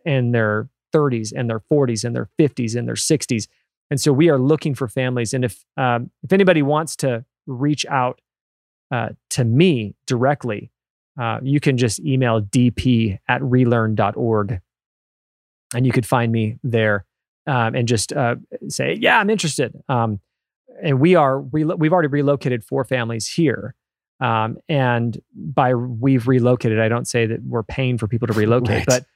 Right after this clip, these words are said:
Speaker 1: but we are helping them.
Speaker 2: Attracted.
Speaker 1: Uh, yeah, yeah, we're helping them get, get here. And so, um, but yeah, we need those foundational families at this point. And, um, you know, when you have fifty families,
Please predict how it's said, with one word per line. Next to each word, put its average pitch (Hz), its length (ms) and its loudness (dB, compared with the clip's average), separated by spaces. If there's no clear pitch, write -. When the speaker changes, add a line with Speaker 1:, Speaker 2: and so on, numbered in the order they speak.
Speaker 1:
but 175 140 4
we 175 160 4
are 147 120 6
helping 165 460 0
them. 123 280 -4
Speaker 2:
Attracted. 120 600 -2
Speaker 1:
Uh, 147 220 2
yeah, 170 300 0
yeah, 147 180 0
we're 127 160 0
helping 147 320 0
them 117 140 -2
get, 135 260 -2
get 147 180 0
here. 117 360 -6
And 131 300 2
so, 135 440 2
um, 107 540 -2
but 156 120 2
yeah, 165 200 4
we 156 380 -2
need 156 320 2
those 143 180 2
foundational 120 600 -2
families 117 480 -2
at 127 80 -4
this 135 160 -2
point. 147 360 -2
And, 113 640 0
um, 113 460 -4
you 156 80 4
know, 127 80 2
when 139 160 2
you 156 100 4
have 208 140 2
fifty 175 360 0
families, 160 600 -2